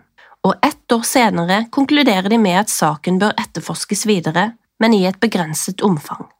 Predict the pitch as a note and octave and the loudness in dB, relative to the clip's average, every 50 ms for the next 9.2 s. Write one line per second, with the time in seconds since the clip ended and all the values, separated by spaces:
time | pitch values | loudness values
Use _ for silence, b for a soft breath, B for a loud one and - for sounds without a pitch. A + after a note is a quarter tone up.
0 | _ _ - F3 F3 F#3 G#3 G3+ G3+ F#3 E3+ E3 F3 F3 - A3+ A3 G3 - - | _ _ -2 -2 2 2 2 2 2 2 0 0 -2 0 0 0 0 0 -2 -2
1 | E3 F3 - - G#3 - A#3+ B3 A#3+ A#3 B3+ B3+ - - _ - B3 C#4 - - | -4 -2 0 -2 0 2 2 2 2 2 0 -2 -4 -4 _ 0 0 0 0 -2
2 | - B3+ A#3+ - - - C4 - F#3+ D#3 - - _ - G#3 - F#3 C#3 - - | -2 -2 -2 0 0 0 0 0 -2 -2 -4 -6 _ -6 -2 0 -2 -2 -2 -6
3 | - - - - - _ _ _ _ _ _ _ _ _ _ _ - B3+ - D4 | -10 -12 -12 -12 -14 _ _ _ _ _ _ _ _ _ _ _ -2 2 2 2
4 | D4+ D#4 - - C4+ A#3 G3+ F#3 G3+ A3+ C#4 D#4+ D#4 - D#4 C#4+ G#3 F3+ F3 - | 0 0 0 2 2 2 2 2 2 4 2 2 2 2 2 2 2 2 0 0
5 | A3+ A3 F#3+ F#3 G3+ G#3+ G3 - E3 D3+ - - F#3 E3+ - - G#3 - A#3+ A#3 | 2 2 4 4 2 0 0 -4 -6 -8 -6 -6 -4 -2 -2 -2 0 0 2 2
6 | B3+ C4 - - G3+ F3+ F3 F3+ F3+ F#3+ B B B B B B - B3 - A3 | 2 2 0 0 0 0 2 0 -2 -4 B B B B B B -4 -2 -2 0
7 | F#3+ G3 F#3 F#3 F#3+ A3 B3+ A#3+ G3+ F3+ - - - - C#4 C#4 C4+ _ - - | 2 2 4 4 4 4 4 4 2 0 -2 -4 0 2 2 0 0 _ -12 -16
8 | - _ _ _ - G3+ F#3 F3 E3 E3 F3 - A3+ A3+ A3+ A#3 A#3+ A#3+ G#3+ F3 | -16 _ _ _ 0 2 2 2 2 0 0 2 4 4 6 6 6 6 4 4
9 | E3+ F3 F#3+ | 2 2 0